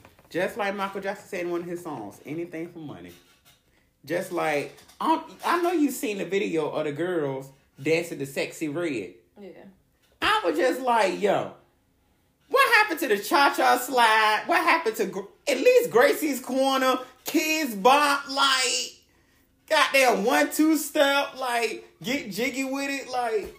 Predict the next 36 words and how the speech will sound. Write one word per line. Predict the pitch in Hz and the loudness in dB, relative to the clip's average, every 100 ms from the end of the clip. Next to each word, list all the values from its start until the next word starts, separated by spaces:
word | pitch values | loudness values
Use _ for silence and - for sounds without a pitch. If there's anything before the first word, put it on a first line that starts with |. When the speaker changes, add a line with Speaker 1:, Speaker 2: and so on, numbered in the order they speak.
| _ | _
Speaker 1:
what | 349 427 349 | 0 0 2
happened | 392 403 370 | 0 0 -2
to | 349 | -2
all | 262 - 320 285 208 214 240 - - _ - | -2 0 2 4 4 6 4 2 -10 _ 2
the | 202 | 2
music | 214 254 269 226 | 2 -2 -2 0
that | 214 208 | 0 0
we | 262 | -4
listen | 240 233 214 | -2 -2 -4
to | - 214 | -12 -8
that | 190 170 | -8 -2
they | 214 - | -2 0
can | 214 | -4
listen | 196 196 185 | -4 -6 -10
to?" | 247 208 | -10 -6
Like, | 214 170 147 - _ - | -2 -2 -2 -12 _ -12
I'm | 339 392 370 | -4 -2 -2
like, | 359 349 240 202 - _ _ _ _ _ - | -2 0 0 -2 -8 _ _ _ _ _ -4
I, | 349 - - - | -2 -2 -8 -6
I | 381 453 415 | 0 0 0
was | 302 | -4
happy | 349 359 349 349 | -2 -2 0 0
they | 247 240 | 0 0
paused | - - 254 254 240 202 185 180 - - - _ _ _ _ | -4 2 2 4 2 2 0 -4 -14 -20 -20 _ _ _ _
the | 175 | -6
cuss | 175 233 240 - | -4 -2 -2 -2
words. | 208 180 170 160 165 - | -2 0 0 0 -4 -4
Like, | 180 175 | -4 -2
they | |
didn't | 190 196 175 | -2 -2 -4
cuss, | - 311 - | -4 -2 -2
but | 214 | 0
it | - | 2
was | 302 | 2
just | 285 | 0
like, | 196 160 135 | 0 0 0